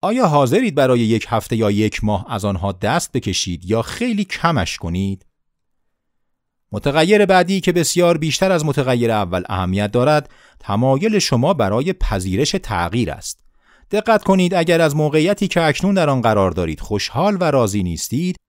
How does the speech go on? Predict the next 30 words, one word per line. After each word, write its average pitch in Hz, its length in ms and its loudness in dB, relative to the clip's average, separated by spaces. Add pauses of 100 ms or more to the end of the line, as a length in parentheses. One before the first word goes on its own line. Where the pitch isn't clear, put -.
(140)
شما 160 380 0
یک 220 280 0
الگو 175 400 0
دارید 78 360 -2
و 95 100 -2
مدام 165 480 0
کارهایی 156 640 -2
را 175 140 2
به 147 120 -2
یک 131 260 0
شکل 156 520 -2
و 120 100 0
روش 107 440 -2
خاصی 151 580 -2
انجام 87 380 -4
داده 82 240 -6
اید 80 220 -10
و 120 120 -2
می‌دهید 82 560 -2
و 95 40 -6
از 92 200 -4
همه 113 220 -2
مهمتر، 135 520 0 (360)
افکاری 196 540 -2
دارید 185 300 -2
که 165 120 -4
باید 120 300 0
حتماً - 440 -4 (120)
عوض 117 360 -2
شوند. - 480 -10